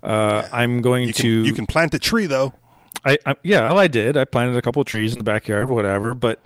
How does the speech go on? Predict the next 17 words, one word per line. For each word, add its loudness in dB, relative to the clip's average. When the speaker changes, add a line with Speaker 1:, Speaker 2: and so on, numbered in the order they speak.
Speaker 1:
um, 0
I 2
didn't 0
do 2
it 4
out 2
of -4
fe-, -2
out 2
of -6
fear. -2
I 0
was 0
just -4
being 0
a -2
kid. -2